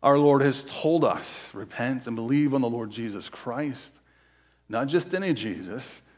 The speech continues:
but the one who was born in Bethlehem,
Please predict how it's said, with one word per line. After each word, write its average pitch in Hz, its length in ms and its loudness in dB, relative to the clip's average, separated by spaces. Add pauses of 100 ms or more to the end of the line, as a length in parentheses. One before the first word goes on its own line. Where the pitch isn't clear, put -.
(640)
but - 100 -20
the 127 80 -2
one 151 340 6
who 147 120 4
was 127 540 4
born 120 440 2
in 113 320 -6 (180)
Bethlehem, 127 800 -6